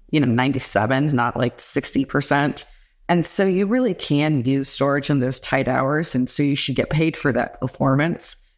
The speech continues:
But I think it is new, and you're trying to figure out, you know, there's criticisms of, of wind and solar.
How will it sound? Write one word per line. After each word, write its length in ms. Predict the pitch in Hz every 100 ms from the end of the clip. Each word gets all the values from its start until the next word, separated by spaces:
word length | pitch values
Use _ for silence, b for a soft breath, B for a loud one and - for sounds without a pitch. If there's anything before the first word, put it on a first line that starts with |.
| _
But 120 | - 143
I 80 |
think 240 | 151 180 175
it 140 | 165
is 200 | 156 143
new, 540 | 156 151 143 135 127 131
and 180 | - 147
you're 120 | 139
trying 300 | 139 - 151
to 40 | 147
figure 400 | - 151 143 139
out, 460 | 135 131 135 - - _ _ _ -
you 100 | 165
know, 120 | 160
there's 200 | 143 127
criticisms 800 | - 175 160 - 156 156 151 139
of, 480 | - 123 139 139 -
of 200 | - 143
wind 160 | 151 147
and 120 | 139
solar. 540 | 143 131 127 131 139